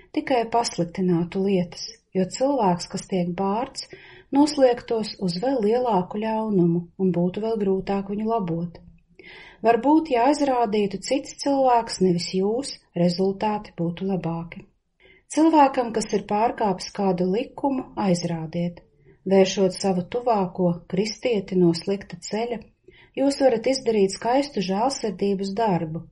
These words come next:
un parādīt žēlsirdību. Uzņemieties atbildību par lietām. Jūs būsiet vainīgi pat pienākumu nepildīšanā, ja jums būs dota vara un jūs nepalīdzēsiet tam, kurš kļūdās attiecībā pret tuvāko.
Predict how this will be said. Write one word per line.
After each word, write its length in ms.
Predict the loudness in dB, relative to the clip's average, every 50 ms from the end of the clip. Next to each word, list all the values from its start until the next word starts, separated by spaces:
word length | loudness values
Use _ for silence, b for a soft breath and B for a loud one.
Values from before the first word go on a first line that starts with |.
| _ -2
un 180 | -2 -2 0
parādīt 560 | 0 -2 0 0 0 0 0 -2 -4 -6 -6 -6
žēlsirdību. 920 | -4 -2 -2 -2 -4 -4 -4 -6 -6 -6 -4 -6 -4 -4 -6 -8 -10 -20 _ _ _ _ _ _ _ _ _ B B B B B B B
Uzņemieties 800 | 2 2 2 4 4 6 6 6 6 4 4 2 0 0 2
atbildību 640 | 0 -2 -2 0 0 0 0 0 0 0 -2 -2 -2
par 160 | -4 -4 -2
lietām. 580 | -2 0 0 -2 -2 -2 -6 -8 -6 -4 -6 -6 -8 -10 -16 _ _ _ _ _ _ _ -4
Jūs 200 | -2 -2 0 0
būsiet 580 | 0 0 0 0 0 0 0 2 2 2 0 B B B B B
vainīgi 720 | B 0 0 2 2 0 0 -2 0 0 0 0 0 -2 -4
pat 200 | -4 -6 -6 -6
pienākumu 760 | -4 0 0 0 2 4 4 4 4 2 0 0 0 2 2
nepildīšanā, 920 | 0 -2 -4 -2 0 0 0 0 0 -2 -2 -2 -4 -4 -2 -2 -2 -2 -4 -6 B B B B B B B
ja 180 | 2 4 4
jums 280 | 4 4 2 -2 -4 -6
būs 220 | -2 0 0 0 2
dota 380 | 2 2 2 2 2 0 -2
vara 340 | 0 0 0 0 -2 -4 -6 -4
un 160 | 0 2 4
jūs 240 | 4 4 2 0 -2
nepalīdzēsiet 1000 | -8 -8 -4 -2 -2 0 2 0 0 0 0 -2 -2 -2 -4 -4 -4 -4 -4 -4
tam, 300 | -4 -4 -4 -4 -6 B B B B B B B
kurš 280 | B -2 -2 -2 -2 -4
kļūdās 600 | -2 -2 0 2 0 0 0 -2 -2 -4 -6 -8 -6
attiecībā 680 | -6 -6 -2 0 -2 -2 -2 -2 -4 -4 -2 -2 -2 -4 -4
pret 260 | -6 -8 -8 -6 -6
tuvāko. 640 | -6 -4 -2 -2 -4 -4 -6 -8 -8 -6 -6 -6